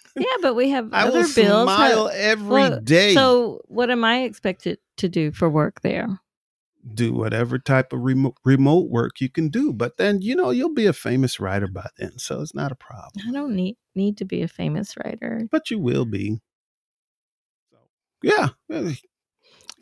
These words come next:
Speaker 1: It feels very isolated, though.
Speaker 2: It is isolated. It's nice and quiet.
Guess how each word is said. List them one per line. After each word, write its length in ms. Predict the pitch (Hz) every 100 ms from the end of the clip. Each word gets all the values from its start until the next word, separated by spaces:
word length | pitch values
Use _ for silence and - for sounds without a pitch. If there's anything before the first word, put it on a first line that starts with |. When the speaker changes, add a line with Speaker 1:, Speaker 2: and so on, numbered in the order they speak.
| -
Speaker 1:
It 80 |
feels 680 | - - - 294 359 370 -
very 300 | 240 247 247
isolated, 800 | 202 226 285 254 190 151 156 -
though. 400 | - - - 107 127
Speaker 2:
It 140 | 151
is 240 | 220 233
isolated. 600 | 160 131 120 131 120 104 107
It's 140 | 110
nice 420 | 127 127 147 175 185
and 140 | 185
quiet. 680 | - - _ - - - -